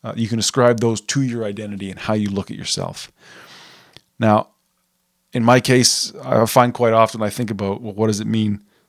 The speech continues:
to be a man? But I don't often think about what it means to be <laughs> quote unquote white. So I would say,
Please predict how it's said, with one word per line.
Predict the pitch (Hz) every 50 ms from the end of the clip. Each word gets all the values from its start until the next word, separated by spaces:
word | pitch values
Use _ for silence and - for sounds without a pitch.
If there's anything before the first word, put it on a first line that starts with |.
| _ _ _ _ _ _ _ _
to | -
be | 101 107 107
a | 101
man? | 104 110 107 98 85 85 82 - - - _ _ _ _ _ _ _ _ _ _ _ _ _ _ _ _ _ _ _ _ _ - - - - _ _ _ _ _ _ _ _ _ _ -
But | 127 107 113 101
I | 98 101
don't | 101 120 143 165 151
often | 131 117 - - 110
think | 92 120 113 110
about | 104 107 101 101
what | 110 110
it | 107 104
means | 104 104 104 98 -
to | -
be | 101 - - - - - - -
<laughs> | - - - _
quote | - - 139 135 131 127
unquote | 117 113 107 - - 110 101 95 -
white. | 95 107 98 87 90 - - - _ _ _ _ _ _ _ _ _ _ _ - - - -
So | - - 120
I | 123
would | 127 131 156 151 151
say, | - 147 131 127 127 117